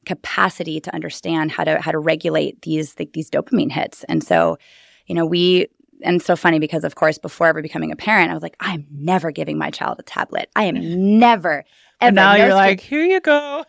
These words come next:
Speaker 1: I'm like, I try, as I do the best that I can. So it, it's, it's challenging. It, it, it is challenging. And so it's just really funny how, um, you know, you don't know until you, until you're actually a parent, the,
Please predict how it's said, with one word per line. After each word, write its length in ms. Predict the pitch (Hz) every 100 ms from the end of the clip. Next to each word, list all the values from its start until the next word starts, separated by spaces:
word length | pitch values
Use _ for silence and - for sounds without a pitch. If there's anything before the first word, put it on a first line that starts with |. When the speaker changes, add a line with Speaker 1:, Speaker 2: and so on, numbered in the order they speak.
| _
Speaker 1:
I'm 160 | 196 196
like, 200 | - -
I 560 | 311 339 240 294 214 269
try, 240 | 202 214
as 220 | - 196 -
I 100 | 185
do 120 | 185
the 140 | 190
best 260 | 175 180 180
that 100 | 180
I 80 | 165
can. 300 | - 180 165
So 180 | - 165
it, 160 | 160 -
it's, 240 | 190 - _ _
it's 120 | - -
challenging. 500 | 196 247 240 - 170
It, 140 | 180
it, 180 | 185 190 - -
it 120 | 196
is 300 | 185 196 190
challenging. 500 | 180 185 185 170 165
And 140 | 160
so 160 | - 160
it's 160 | 156
just 180 | - -
really 140 | 165 165
funny 340 | - 160 156
how, 360 | 156 156 151 147 _ _ _
um, 340 | - 156 - - -
you 100 | 165
know, 80 |
you 100 | 160
don't 160 | 165 160
know 140 | 170
until 260 | 160 160 165
you, 240 | 160 156 -
until 260 | 160 165
you're 220 | 160 165 -
actually 300 | 156 - 165
a 60 |
parent, 420 | 156 180 156 147 -
the, 180 | 160